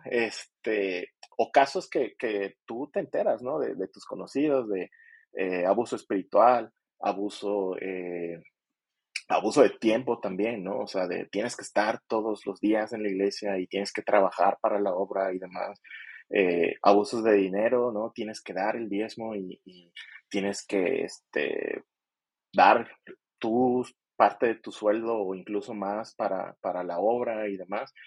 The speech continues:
Y hasta abusos físicos, ¿no? O sea, yo he sabido y he conocido de, de casos de hasta abuso sexual, ¿no? Por, por toda esta cuestión de manipulación y, y de adoctrinamiento.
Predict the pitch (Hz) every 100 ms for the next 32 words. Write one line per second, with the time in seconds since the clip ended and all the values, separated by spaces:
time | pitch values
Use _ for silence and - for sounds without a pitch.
0 | - - - - 117 113 - - 107 110
1 | 113 180 170 - - 202 - - 107 -
2 | 143 104 92 92 107 117 117 110 _ _
3 | _ _ - 107 120 113 - 95 110 117
4 | 101 101 117 104 101 107 104 101 90 -
5 | 92 95 82 85 95 90 87 - 95 113
6 | 107 92 87 85 87 85 - - 85 85
7 | 98 123 - - - 90 - _ _ 87
8 | 92 - 95 90 87 - _ _ - 101
9 | - 110 120 127 - 123 113 - 104 107
10 | 113 107 98 92 95 90 - 90 92 101
11 | 101 - 95 92 90 87 - 90 87 92
12 | 101 123